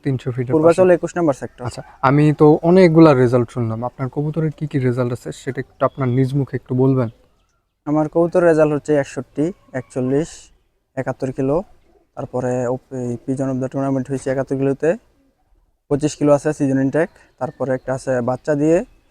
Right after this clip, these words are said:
Speaker 2: মাদার ইনটেক পনেরো কিলো।
Speaker 1: আচ্ছা, আহ, কোন সাল, কোন সাল, কত সাল ধরে আপনি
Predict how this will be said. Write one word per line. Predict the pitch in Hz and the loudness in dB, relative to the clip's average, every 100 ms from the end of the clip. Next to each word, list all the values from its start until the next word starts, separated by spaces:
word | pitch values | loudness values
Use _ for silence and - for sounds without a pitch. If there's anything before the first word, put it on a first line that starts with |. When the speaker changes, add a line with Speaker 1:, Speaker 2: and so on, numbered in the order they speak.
| - | -6
Speaker 2:
মাদার | 135 135 135 | -2 0 0
ইনটেক | 127 127 - | 0 -4 -2
পনেরো | 139 135 | -2 -2
কিলো। | 135 127 120 - _ _ _ | -2 -4 -6 -14 _ _ _
Speaker 1:
আচ্ছা, | 131 - - _ | -10 -10 -12 _
আহ, | 139 127 - | -4 -4 -2
কোন | 170 180 | -2 -2
সাল, | - 160 156 | 0 -2 -2
কোন | 165 151 | -4 -4
সাল, | 156 151 | -4 -4
কত | - 147 | -4 -4
সাল | 165 151 135 | 0 2 2
ধরে | 131 131 | 2 0
আপনি | - 131 | -4 -8